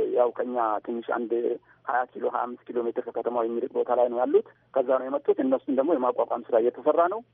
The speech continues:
የክልላዊ መንግስቱም የከፍተኛ ባለስልጣኖችን መጥተው ዛሬም ደግሞ ስብሰባ ተካሂዶ የከተማው ነዋሪ ወጥቶ እነዚህን ሰዎች ተንከባክቦ ወደ ቦታው መልሰን ዝግጅት ላይ ነው ያለነው። በእኛ በኩል ያለው ነገር ይሄ ነው።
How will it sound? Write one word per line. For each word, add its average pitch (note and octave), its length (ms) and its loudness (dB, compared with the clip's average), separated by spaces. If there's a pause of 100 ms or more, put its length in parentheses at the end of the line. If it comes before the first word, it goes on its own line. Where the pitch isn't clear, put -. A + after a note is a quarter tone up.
(260)
የክልላዊ C3+ 460 2
መንግስቱም C3+ 560 -4
የከፍተኛ - 360 0
ባለስልጣኖችን B2+ 720 -2
መጥተው C3+ 280 2 (180)
ዛሬም B2+ 380 2
ደግሞ B2 200 -2
ስብሰባ B2 300 -2 (100)
ተካሂዶ B2+ 420 -2 (160)
የከተማው C#3 420 -2
ነዋሪ B2 260 0
ወጥቶ A#2+ 220 -4 (240)
እነዚህን A#2+ 380 -4
ሰዎች A#2+ 260 -2
ተንከባክቦ A#2+ 500 -4 (120)
ወደ A#2+ 180 2
ቦታው A#2+ 320 0
መልሰን A#2+ 500 0
ዝግጅት A2 360 -12
ላይ A#2 160 0
ነው A2+ 100 -2
ያለነው። B2+ 320 0 (100)
በእኛ A2 280 -4
በኩል A2+ 300 -6
ያለው G#2 320 0
ነገር G#2+ 200 -4
ይሄ A#2 100 -6
ነው። - 120 -16